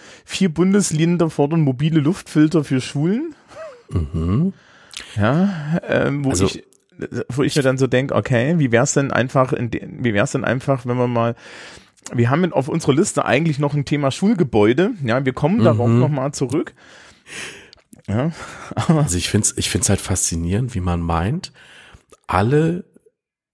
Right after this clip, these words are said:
Speaker 2: ähm, alle, alle fehlenden Investitionen der letzten, sagen wir mal, dreißig Jahre, die in Schule nicht stattgefunden haben,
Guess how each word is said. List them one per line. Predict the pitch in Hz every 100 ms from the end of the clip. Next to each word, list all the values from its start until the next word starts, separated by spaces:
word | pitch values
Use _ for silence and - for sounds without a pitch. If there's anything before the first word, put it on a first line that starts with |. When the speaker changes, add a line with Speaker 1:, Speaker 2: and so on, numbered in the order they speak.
| -
Speaker 2:
ähm, | 92 90 90 90 - - -
alle, | 95 - -
alle | 113 135 139 - -
fehlenden | - - 117 143 123
Investitionen | - 107 110 107 - - - 113 110 90
der | 82 87
letzten, | 92 - - 101
sagen | 92 98
wir | 95
mal, | 92
dreißig | - 90 90 - - -
Jahre, | 95 95 90
die | 82
in | 82
Schule | - - 98
nicht | 98 123 -
stattgefunden | - 123 - 107 - 95 82 78
haben, | 73 85 92